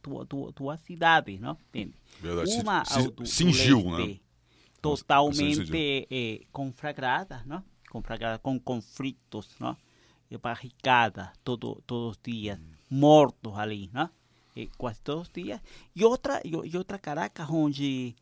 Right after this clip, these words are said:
Speaker 1: a vida está mais tranquila, não? Entende?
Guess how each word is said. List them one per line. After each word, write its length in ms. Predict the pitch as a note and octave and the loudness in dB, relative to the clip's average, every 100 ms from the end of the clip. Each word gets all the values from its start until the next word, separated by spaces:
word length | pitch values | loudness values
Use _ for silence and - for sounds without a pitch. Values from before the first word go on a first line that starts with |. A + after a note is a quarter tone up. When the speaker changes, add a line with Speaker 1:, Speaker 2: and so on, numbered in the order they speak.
| _ - _ | _ -20 _
Speaker 1:
a 120 | C#3 D3 | -2 -2
vida 560 | D#3 F3 F#3 F#3 F3+ - | -4 -4 -2 -2 -4 -4
está 300 | D#3 - D3+ | -6 -2 -4
mais 180 | E3+ - | -4 -6
tranquila, 760 | F#3+ E3 - F3 C#3+ G2+ F2+ - - | -8 -6 -2 0 0 -4 -10 -14 -4
não? 120 | D#3 | -2
Entende? 340 | F3+ - G2+ | -2 -8 -12